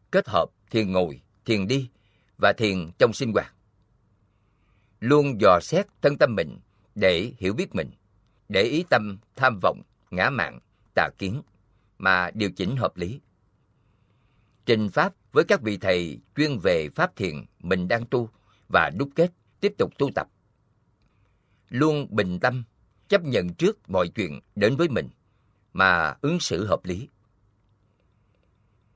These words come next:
Bốn, thành tựu pháp thành. Nhờ có pháp học, văn tuệ, tư tuệ,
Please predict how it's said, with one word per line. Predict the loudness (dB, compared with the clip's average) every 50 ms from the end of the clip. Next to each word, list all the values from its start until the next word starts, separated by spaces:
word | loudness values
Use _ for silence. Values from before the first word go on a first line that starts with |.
| _ _ _ _ _ _ _ _ _ _ _ _ _ _ -6
Bốn, | 0 2 2 2 2 0 -6 -8 _ _ _ _ _ _ _ _ _ _ _ _ _
thành | 0 0 0 0 0 -4
tựu | -2 0 0 0 0 -2 -4
pháp | -2 -2 -2 -2 -2
thành. | -6 -8 -8 -10 _ _ _ _ _ _ _ _ _ _ _ _ _ _ _ _ _ _ _ _ _ _ _ _ _ _ _ _ _ _ _ -8
Nhờ | 0 6 6 6 8 6
có | 4 0
pháp | 2 2 0 0
học, | 0 -4 -4 -4 _ _ _ _ _ _ _ _ 0
văn | 0 0 0 0 0
tuệ, | 0 2 2 0 -2 _ _ _ _
tư | -2 -2 -2 0 0
tuệ, | 0 0 -2